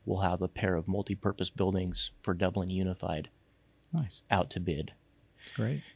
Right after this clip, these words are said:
Speaker 1: Uh, those jobs are already ours, by the way. So that's not even counting the work we're certainly gonna pick up in the remaining three quarters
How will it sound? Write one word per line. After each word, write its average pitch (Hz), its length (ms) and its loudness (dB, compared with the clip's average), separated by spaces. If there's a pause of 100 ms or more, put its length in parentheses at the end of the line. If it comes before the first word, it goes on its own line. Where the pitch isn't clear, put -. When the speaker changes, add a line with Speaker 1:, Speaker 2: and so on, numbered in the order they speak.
(260)
Speaker 1:
Uh, 90 260 4
those 98 180 6
jobs 92 240 4
are 92 100 0
already 87 280 -4
ours, 82 300 -2
by 82 220 2
the 85 80 -4
way. 90 380 -4
So 85 520 2 (240)
that's 98 240 8
not 98 160 6
even 95 220 0
counting 92 540 0 (540)
the 95 100 4
work 92 380 0
we're 90 380 4 (340)
certainly 107 560 4
gonna 95 200 4
pick - 280 0
up 90 220 6 (240)
in 98 180 2
the 92 120 4
remaining 92 520 2
three 95 240 2
quarters 95 680 2